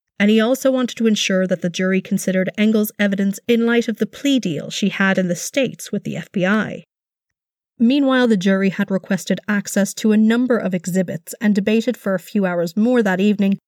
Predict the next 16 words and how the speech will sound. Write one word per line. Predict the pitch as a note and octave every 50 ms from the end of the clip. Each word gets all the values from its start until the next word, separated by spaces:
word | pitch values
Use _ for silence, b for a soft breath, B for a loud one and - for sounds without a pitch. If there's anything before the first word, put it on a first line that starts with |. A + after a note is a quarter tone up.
| _ _ _ _
before | A#3 A3+ - - C#4 C4+ C#4
being | A#3 B3+ A#3+ A3+ A3
sent | G#3 - - G3 F#3+ F3+ E3+ -
to | - - G#3+ G3+
a |
nearby | G3 F#3+ F#3+ F#3 F3+ F3 D#3+ D#3
hotel | D#3 D#3+ E3 - - - G#3 G3+
for | G3 - -
the | E3+ - E3+
night. | F#3 F#3 E3+ D#3 - - - - _ _ _ _ _ _ _ _ _ _ _ _ _ _ _ _
The | F#3 F3+
next | F3 E3 E3 - - -
morning, | G3+ G#3 A3 G#3+ G#3+ G3+ G3+ G3 -
Mister | - G3 F#3 - - F#3
Justice | E3+ - E3+ - - E3+ E3 -
Murphy | - G#3 A3 A3+ - - A3 G#3